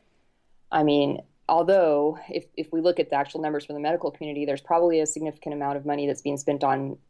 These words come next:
foreskin disease, but a lot of that is caused by poor advice on cleansing. Um, so in order, we'd have to, you know, also correct that in, in order to get a true balance. But if,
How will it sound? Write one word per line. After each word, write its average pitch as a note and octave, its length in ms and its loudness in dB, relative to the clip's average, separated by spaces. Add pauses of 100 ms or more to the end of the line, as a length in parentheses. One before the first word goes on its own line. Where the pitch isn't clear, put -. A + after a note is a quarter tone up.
(240)
foreskin E3+ 360 2
disease, D3+ 400 0
but D3 140 -6
a - 20 -2
lot D3 180 4
of F#3 80 4
that C#3 140 2
is C3+ 140 -4
caused D3+ 640 0
by C3+ 420 -2
poor C#3+ 240 -2
advice C#3 560 0
on C3+ 260 -4
cleansing. D3+ 600 -2 (480)
Um, C3 380 -2
so C#3 220 2
in C#3 60 2
order, C3+ 320 2
we'd D3 220 -2
have C3+ 240 0
to, B2+ 240 2 (1200)
you E3 120 -4
know, C#3+ 100 4
also C#3 360 2
correct - 360 -4
that C3+ 360 -2
in, C3+ 300 -8 (200)
in C#3+ 140 -4
order C#3 240 2
to C3+ 120 -10
get C3+ 120 -2
a C3 60 0
true C#3+ 440 2
balance. C#3 600 0
But C3+ 400 0 (1080)
if, D#3 200 0